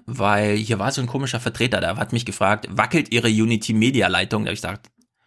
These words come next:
"Okay, ich tu jetzt mal so, als wär ich Opa Enno." "Ja, manchmal wackelt die ein bisschen, die Leitung." Hm. <laughs> Und dann kam er so um die Ecke, "Ja, weil die Telekom hat jetzt hier auch Glasfaser verlegt." Und ich so, "Warte mal, Glasfaser?" Hab ich gesagt, "Ja, aber ich will jetzt nichts kaufen. Ciao." Hab mich ans Internet gesetzt,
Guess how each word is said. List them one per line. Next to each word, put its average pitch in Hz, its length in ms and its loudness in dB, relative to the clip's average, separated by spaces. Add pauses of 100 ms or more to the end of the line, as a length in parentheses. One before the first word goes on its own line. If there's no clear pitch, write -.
(200)
"Okay, 165 420 0
ich - 320 -6
tu 170 120 2
jetzt 151 120 0
mal 127 80 0
so, 117 80 2
als 117 140 2
wär 104 60 4
ich 107 120 0
Opa 113 160 0
Enno." 117 320 0 (380)
"Ja, 110 180 4
manchmal 104 420 2
wackelt 123 280 -2
die 98 100 -2
ein 98 60 -4
bisschen, 95 240 -4
die 95 80 -8
Leitung." 95 360 -6
Hm. 117 420 0
<laughs> - 1300 -10
Und - 80 -4
dann 117 80 2
kam 135 220 2
er 135 80 4
so 123 60 2
um 120 60 4
die 127 60 6
Ecke, 120 220 2 (240)
"Ja, 143 320 4
weil 107 80 2
die 110 100 0
Telekom 156 400 0
hat 127 120 0
jetzt 120 120 -2
hier - 160 0
auch 131 160 -2
Glasfaser 95 520 -4
verlegt." 98 260 -6
Und 104 60 -8
ich 104 80 -6
so, 98 200 -2 (140)
"Warte 107 160 -4
mal, 95 120 -4
Glasfaser?" 139 540 -4 (640)
Hab 104 120 -2
ich 107 100 0
gesagt, 104 460 0
"Ja, 92 100 0
aber 104 140 2
ich 107 80 -6
will 110 80 0
jetzt 113 120 -2
nichts 104 160 -2
kaufen. 107 320 0
Ciao." - 380 -2 (240)
Hab 117 140 -6
mich - 260 -6
ans - 160 -4
Internet 131 340 -2
gesetzt, 139 480 -4